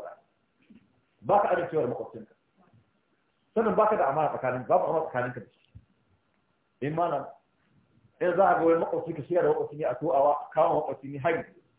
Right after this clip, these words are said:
Eh? A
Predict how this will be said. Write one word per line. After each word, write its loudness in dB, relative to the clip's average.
Eh? -4
A -6